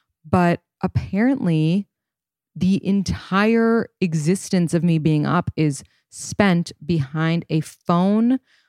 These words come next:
or computer screen, which is really scary, especially because the blue light from the screens damages our eyes and it leads to digital eye strain.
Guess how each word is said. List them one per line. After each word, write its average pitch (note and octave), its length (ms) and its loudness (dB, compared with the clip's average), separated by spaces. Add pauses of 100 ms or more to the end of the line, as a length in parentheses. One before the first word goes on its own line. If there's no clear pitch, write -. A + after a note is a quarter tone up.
(240)
or F3 200 2
computer D3+ 520 -4
screen, - 560 -10
which F3+ 240 -2
is D#3+ 180 -2
really D#3+ 420 0
scary, - 600 -6 (260)
especially A3+ 600 0
because E3+ 640 0
the D#3+ 500 0 (140)
blue E3+ 580 0
light E3+ 580 0
from E3 280 -2
the D3+ 80 0
screens F#3+ 760 0 (360)
damages E3+ 840 2 (160)
our D#3 240 2
eyes D#3 560 0
and D#3+ 160 -2
it G#2 60 -4
leads E3+ 300 -4
to G#3+ 100 -2
digital D3+ 480 0
eye - 260 -4
strain. A#3+ 600 0